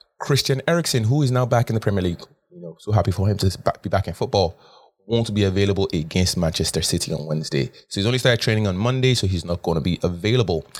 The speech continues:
Man City side, Cole Palmer and Gabriel Jesus are out. The rest are all fit. Uh, Crystal Palace side, Patrick Vieira confirmed that Kouyaté won't return in time to face Norwich.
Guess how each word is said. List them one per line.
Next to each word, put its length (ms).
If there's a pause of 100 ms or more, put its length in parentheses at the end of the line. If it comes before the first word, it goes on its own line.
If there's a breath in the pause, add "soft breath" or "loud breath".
(220 loud breath)
Man 140
City 240
side, 340
Cole 240
Palmer 420
and 180
Gabriel 280
Jesus 500 (140)
are 240 (100)
out. 340
The 80
rest 300
are 140 (100)
all 200 (340)
fit. 380 (920 loud breath)
Uh, 300
Crystal 360
Palace 280
side, 320
Patrick 360
Vieira 600
confirmed 600
that 300
Kouyaté 840 (400 soft breath)
won't 180
return 380
in 180
time 340
to 80
face 280
Norwich. 500